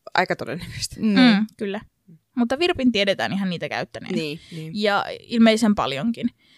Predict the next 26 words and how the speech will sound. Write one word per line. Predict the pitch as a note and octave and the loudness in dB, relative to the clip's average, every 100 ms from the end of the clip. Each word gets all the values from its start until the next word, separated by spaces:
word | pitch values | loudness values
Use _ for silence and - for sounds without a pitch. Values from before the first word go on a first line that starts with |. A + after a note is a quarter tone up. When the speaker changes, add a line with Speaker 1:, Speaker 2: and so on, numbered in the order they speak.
| _ _ - | _ _ -4
Speaker 3:
Ö, | G3+ G3+ F3+ - | 0 2 2 0
hän | A3+ C4+ | -2 2
oli | D#4 C#4+ | 2 2
tiedettävästi | D#4+ E4+ - B3 B3+ - | 0 0 0 -2 -2 0
ollut | A#3+ A#3+ A#3+ A#3+ - _ _ _ _ A3+ | 0 0 -2 -6 -10 _ _ _ _ -4
baarissa | A#3 A#3+ B3 B3 | 2 4 2 0
käydessään, | A3+ G3+ G#3 - A3+ G#3+ G#3 A2+ B3 - - _ - | -2 -2 -2 -2 -2 -2 -2 -6 -12 -20 -20 _ -12
ja | G#3 | -8
siis | F#3+ F#3+ | -6 -2
niin | F#3+ | -2
kuin | F#3+ G3+ | 0 4
humalaisena, | A3 A3 A3+ A#3+ B3+ D4 D#4 - C4 | 6 6 4 2 0 0 -2 -4 -4
äärimmäisen | A3+ A3 G3+ G#3 G#3+ | 0 0 0 -2 -4
riitainen, | A3 G#3+ G#3 A#3+ B3+ D4 D#4 - E4+ | -6 -8 -8 -6 -2 -2 -4 -8 -8
ja | B3 A#3+ - | -2 0 0
varsinkin | C4+ C#4+ D4+ C4+ B3+ | -4 -2 -2 -2 -4
miesten | C4+ G#4+ A4+ - F#3+ | -4 2 2 2 -4
kanssa | F#3+ G3 - G#3 | -4 -4 -4 -4
tapellut. | G#3 - D3+ A#2+ C3 - - | -4 -4 -6 -6 -8 -10 -10
Speaker 2:
Mm. | G#3+ G#3 | -6 -4
Speaker 3:
Ö, | G3+ - _ _ _ _ A#3 G#3 A#3 | -4 -10 _ _ _ _ -2 -2 0
But | D4+ | -2
ihan | B3+ D4 C#4 | -2 0 0
tunnettiin | E4 F4 C4+ A3 A3 | 2 2 0 0 2
Tampereen | A3+ A#3 G#3 G3+ G3+ | 4 4 4 2 2
baareissa | G#3+ G#3 G3+ G#3 - A3 | 2 2 0 -2 -4 -6